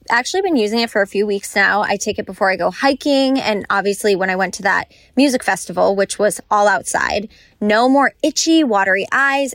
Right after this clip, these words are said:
and no more sinus pressure headaches, which if you've experienced those before, you guys know they are the worst. So that was huge for me. Ready to live life as if you don't have allergies? It's time to live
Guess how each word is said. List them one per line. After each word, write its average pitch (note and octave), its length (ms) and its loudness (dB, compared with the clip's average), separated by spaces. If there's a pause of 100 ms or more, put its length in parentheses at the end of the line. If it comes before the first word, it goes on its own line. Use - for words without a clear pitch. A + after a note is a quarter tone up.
and G#3+ 320 -2
no A#3 260 2
more A3+ 280 2
sinus G3+ 420 -4
pressure F#3+ 360 -4
headaches, D#3 600 -8
which - 460 -4 (320)
if F#3+ 140 -8
you've G3+ 280 -2 (160)
experienced G3 600 -4
those G#3 220 0
before, A3 400 0
you G#3 220 -2
guys F3+ 260 -2
know E3+ 220 -4
they F3+ 400 -2
are F3+ 300 -6 (160)
the F#3 180 -2
worst. - 640 -4
So F#3 360 0
that G3 220 0
was A3 140 -6
huge F#3+ 320 -2
for F3 140 -4
me. E3+ 300 -6 (540)
Ready G#3+ 220 2
to B3+ 140 2
live A#3+ 200 2
life G#3+ 460 0
as A3 220 0
if A#3 160 -4
you B3 80 0
don't G#3+ 180 -2
have G#3 220 -4
allergies? B3 640 0
It's - 180 -6
time C4+ 360 0
to D4+ 120 0
live G#3 280 2